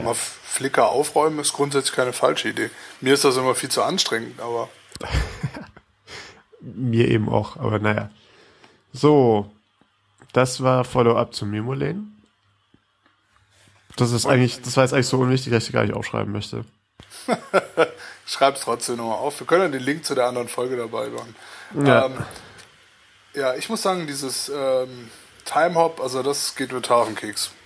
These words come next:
Speaker 1: Ich hab's, hab ich, hab ich ja schon mal erwähnt.
Speaker 2: Ja.
Speaker 1: Äh, ich hab's immer noch nicht abbestellt, aber ich werd's einfach mal machen. Vielleicht probiere ich Memolane mal aus. Keine Ahnung.
Speaker 2: Ja, okay, also da kriegst du halt auch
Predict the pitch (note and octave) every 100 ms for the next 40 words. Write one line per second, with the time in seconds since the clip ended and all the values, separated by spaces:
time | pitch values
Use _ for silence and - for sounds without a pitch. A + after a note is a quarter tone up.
0 | - - C3+ - - C3 C3 B2 A2 C3
1 | C#3+ C3 D3+ D#3+ D3+ C#3 C#3+ C#3+ - -
2 | - - C#3 B2+ A#2+ - E3 - D#3+ D3
3 | B2 B2+ D3+ G3 - E3+ D#3+ C#3+ - C#3+
4 | - C3+ B2 A2 C3+ G3+ - - - -
5 | - E3+ F3 F#3+ G3 G3+ G#3 G#3 F3 B2
6 | A#2+ A#2+ A#2+ - - - - - - C#2
7 | C2 - - - - - - - _ _
8 | _ _ _ _ - D#3+ G3 D#3+ C#3 A#2
9 | C3 B2+ B2 B2+ - C3 - B2+ C3 B2+
10 | - - -